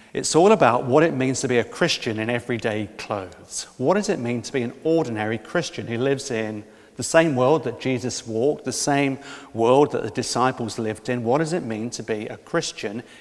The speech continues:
in concrete, everyday clothes? Last week, as we looked at it, uh, it, Jesus was speaking about how we relate to outsiders. How do we relate to those outside of us, those different from us,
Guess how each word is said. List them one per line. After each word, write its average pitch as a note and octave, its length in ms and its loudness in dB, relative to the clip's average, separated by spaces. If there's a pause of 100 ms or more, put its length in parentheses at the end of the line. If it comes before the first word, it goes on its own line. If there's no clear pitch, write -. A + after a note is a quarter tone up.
in A#2 140 -4
concrete, F3+ 840 -6
everyday C3 520 -6
clothes? - 800 -6 (420)
Last D#3 400 4
week, C3 260 0
as C#3 120 -2
we C3+ 60 4
looked C#3+ 300 2
at A2+ 60 -4
it, G2+ 280 -2 (440)
uh, C3 180 8
it, - 380 -4
Jesus D3+ 340 4
was C3+ 140 2
speaking F3 380 2
about A#2+ 260 4
how D#3+ 260 4
we B2+ 300 2
relate B2+ 520 0
to B2+ 140 -2
outsiders. C3 1120 -6 (220)
How E3 220 2
do D3 100 0
we C3+ 220 2
relate C#3+ 420 2
to C#3+ 100 -2
those C3 320 2
outside D#3+ 520 2
of B2 60 -2
us, A2 140 2
those C#3 280 2
different E3+ 420 0
from B2+ 160 -4
us, - 400 -4